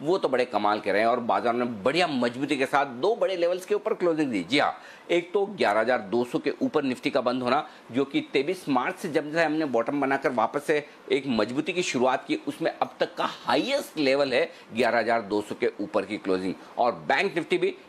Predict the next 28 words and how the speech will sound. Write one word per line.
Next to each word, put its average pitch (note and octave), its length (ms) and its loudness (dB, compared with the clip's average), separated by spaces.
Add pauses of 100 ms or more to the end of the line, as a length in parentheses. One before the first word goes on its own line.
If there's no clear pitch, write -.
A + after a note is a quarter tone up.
(120)
तेईस F3 360 0
हजार C#3+ 300 2
के D#3 60 0
ऊपर C#3 240 0
पहली B2+ 440 0
बार A#2+ 240 2
बंद A2 220 -2
हुआ A2+ 120 2
है, B2 60 2
अब - 140 -4
तक A#2+ 100 -2
बाईस A2 280 0
हजार A#2+ 160 2
नौ A2 180 -2
सौ C#3 100 -6
तक B2 140 -2
बंद A#2+ 220 0
हुआ A#2 140 4
था। C#3 280 0 (200)
तेईस C#3+ 300 0
मार्च C3+ 220 2
के E3 100 0
बाद C3 180 0
से D#3+ 200 -2
जब B2 140 0
से - 140 0
हमने C3 160 -2
correction A2+ 360 -2